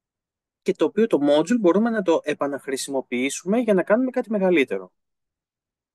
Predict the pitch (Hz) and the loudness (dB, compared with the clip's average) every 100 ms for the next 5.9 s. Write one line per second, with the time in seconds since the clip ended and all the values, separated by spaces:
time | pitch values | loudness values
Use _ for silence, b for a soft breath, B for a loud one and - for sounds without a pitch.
0 | _ _ _ _ _ - - 208 185 160 | _ _ _ _ _ -8 -2 0 2 2
1 | 247 - _ _ - - 147 185 214 247 | 0 -2 _ _ -8 -4 -2 0 -2 -4
2 | - 156 196 190 180 _ 151 202 214 165 | -6 -4 -2 -2 -6 _ -4 -2 0 -4
3 | 127 104 - - 120 202 240 _ _ _ | -6 -14 -16 -4 -2 -2 -6 _ _ _
4 | _ _ _ _ _ _ _ _ _ - | _ _ _ _ _ _ _ _ _ -4
5 | 123 110 110 170 196 127 95 98 170 | -4 -2 -2 2 2 0 -2 -4 -4